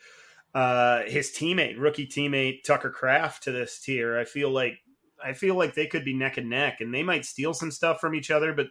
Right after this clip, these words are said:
somebody's gonna separate themselves at some point. And I could see the Packers offense using their tight ends in the passing game, uh, relatively often. So there,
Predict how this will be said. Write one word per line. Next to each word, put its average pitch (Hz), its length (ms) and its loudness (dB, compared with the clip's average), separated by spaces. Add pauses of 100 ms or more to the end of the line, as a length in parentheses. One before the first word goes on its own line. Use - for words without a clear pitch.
(260)
somebody's 180 460 2
gonna 147 200 2
separate 147 500 2
themselves 147 500 2
at 113 120 -6
some 139 240 -4
point. 160 360 -2 (340)
And 135 100 0
I 160 80 4
could 165 180 -2
see 156 200 0
the 147 100 2
Packers 135 460 0
offense 127 640 -2
using 131 380 -6
their 120 120 -6
tight 123 280 -2
ends 120 260 -6
in 113 60 -12
the 107 80 -12
passing 120 480 -4
game, 101 420 -8 (420)
uh, 110 640 -2 (520)
relatively 127 600 2
often. 98 640 -4
So 147 340 0 (180)
there, 180 200 2